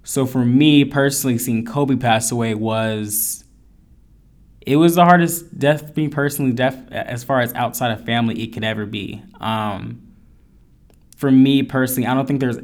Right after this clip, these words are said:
anybody else in this world that could have passed away that I would be this sad about, because Kobe Bryant had such a big influence in my life. Um, as far as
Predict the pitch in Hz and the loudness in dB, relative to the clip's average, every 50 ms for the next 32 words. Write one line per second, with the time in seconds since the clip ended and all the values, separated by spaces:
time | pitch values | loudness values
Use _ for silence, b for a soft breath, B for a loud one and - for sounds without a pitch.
0 | - - 117 123 131 127 117 120 117 117 117 120 120 - 120 113 110 104 113 110 | -12 -8 -2 0 0 2 2 0 0 0 0 -2 -2 -2 -4 -4 -4 -4 -6 -6
1 | 110 104 107 113 117 113 110 110 110 110 107 104 95 - - 110 107 - - 113 | -6 -4 -4 -2 -2 -2 -2 -4 -4 -6 -8 -8 -10 -8 -10 -10 -10 -6 -4 -2
2 | 110 110 - - - - 120 110 110 113 120 131 143 127 117 107 - 110 110 110 | -2 -2 -4 -8 -12 -12 -8 -6 -4 -4 -2 -2 -2 -2 -2 -2 -2 -2 -2 -4
3 | 110 95 95 98 101 110 113 110 107 - - - - - 104 98 95 - - - | -4 -8 -10 -12 -12 -10 -8 -8 -8 -8 -10 -8 -8 -8 -8 -8 -8 -10 -12 -14
4 | - - - 110 98 104 101 - - - - 123 123 120 117 117 113 110 117 113 | -14 -14 -14 -12 -12 -10 -12 -12 -12 -8 -6 -4 -2 -2 -2 -2 -2 -4 -6 -10
5 | - - - - 113 107 107 104 98 110 110 104 104 - - 117 110 - 110 104 | -16 -20 -12 -8 -6 -4 -4 -4 -6 -6 -8 -8 -8 -8 -10 -10 -10 -8 -10 -10
6 | 98 - 110 110 107 104 - - 113 113 113 - 117 110 107 101 - 113 104 98 | -8 -8 -6 -6 -6 -8 -8 -10 -10 -10 -8 -8 -8 -8 -8 -8 -10 -10 -8 -8
7 | 95 82 - 104 104 95 98 101 - - - - b b b b b b b b | -8 -8 -8 -6 -6 -6 -8 -10 -14 -20 -20 -20 b b b b b b b b
8 | b b b b b b b b - - 107 107 101 98 95 90 90 90 90 92 | b b b b b b b b -12 -10 -8 -6 -6 -6 -6 -8 -8 -10 -12 -14
9 | - - - - - _ _ _ _ _ _ _ _ _ _ _ _ _ _ _ | -16 -20 -20 -20 -20 _ _ _ _ _ _ _ _ _ _ _ _ _ _ _
10 | _ _ _ _ _ _ _ - - 123 139 135 - - 156 170 180 190 190 185 | _ _ _ _ _ _ _ -8 -4 -4 -2 -2 2 6 8 8 8 8 6 6
11 | 170 147 123 - - - - | 4 2 0 -4 -6 -10 -12